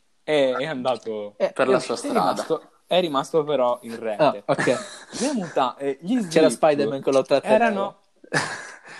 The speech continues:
Speaker 3: La ragn-,
Speaker 1: Eh.
Speaker 3: era ri-, rimasto incastrato
Speaker 1: Gli-,
Speaker 3: nella ragnatela.
Speaker 1: gli-, no, gli slip non erano scuri.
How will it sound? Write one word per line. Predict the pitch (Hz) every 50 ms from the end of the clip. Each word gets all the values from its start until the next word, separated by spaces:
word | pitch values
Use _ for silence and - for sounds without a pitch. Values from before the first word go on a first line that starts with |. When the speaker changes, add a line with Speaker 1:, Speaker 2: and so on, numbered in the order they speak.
| - -
Speaker 3:
La | - 135
ragn-, | 131 143 151 151 147 151
Speaker 1:
Eh. | 147
Speaker 3:
era | 143 147 147 147 143 151
ri-, | 160 175 147 151 147 147
rimasto | - - 143 147 - -
incastrato | 156 151 170 165 165 - 190 180 208
Speaker 1:
Gli-, | - -
Speaker 3:
nella | 131 127 131 127
ragnatela. | 131 135 135 135 139 139 - - 202 247 262 247 -
Speaker 1:
gli-, | 220
no, | 233 233 220 220 220 208 -
gli | 180 180 185 202 202 202 185
slip | 165 165 180 175 170 170 156 151 156 - _ - 151 143 143 139 - _ _ _ _ -
non | 240 233 208
erano | 190 180 175 170 165 165 165 160
scuri. | - - _ - 143 143 139 139 135 135 135 139 -